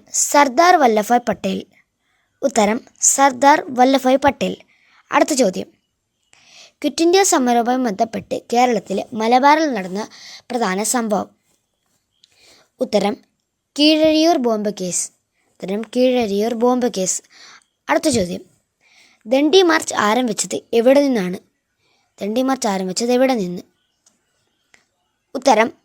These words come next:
സബർമതി ആശ്രമം. ഉത്തരം സബർമതി ആശ്രമം. അടുത്ത ചോദ്യം.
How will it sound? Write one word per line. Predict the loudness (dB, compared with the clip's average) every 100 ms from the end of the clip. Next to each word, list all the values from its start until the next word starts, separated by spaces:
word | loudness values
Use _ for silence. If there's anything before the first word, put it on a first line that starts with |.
| _ -6
സബർമതി | 0 2 4 4 4
ആശ്രമം. | 2 0 -4 -8 -10 _ _ _ _ _ _ _ _ _ _ _ _
ഉത്തരം | -4 2 4 4 -2
സബർമതി | -2 2 2 2 2 4
ആശ്രമം. | 4 2 -4 -12 _ _ _ _ _ _ _ _ _ _ _ _ _ _ -2
അടുത്ത | 0 2
ചോദ്യം. | 2 0 -4